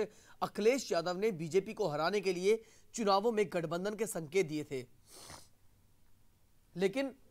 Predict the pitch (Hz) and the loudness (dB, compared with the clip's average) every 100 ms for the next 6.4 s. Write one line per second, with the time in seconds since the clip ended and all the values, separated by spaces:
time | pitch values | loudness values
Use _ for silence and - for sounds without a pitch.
0 | - - _ - - 190 214 285 262 262 | -20 -20 _ -20 -4 4 6 6 2 -2
1 | 220 185 190 196 208 190 190 - 165 185 | 0 2 2 0 2 4 4 2 0 0
2 | 185 139 151 165 170 147 135 127 123 120 | 0 -4 -6 -6 -6 -8 -8 -10 -10 -14
3 | _ - - - 233 240 - - - - | _ -20 -20 4 4 6 0 -14 -20 -8
4 | 170 277 285 240 240 240 240 269 - - | 4 10 12 10 8 0 0 -2 -6 -20
5 | - - - 202 196 180 185 185 220 160 | -20 -18 -2 2 4 2 0 -2 -2 -2
6 | 135 143 127 139 | -2 -8 -12 -14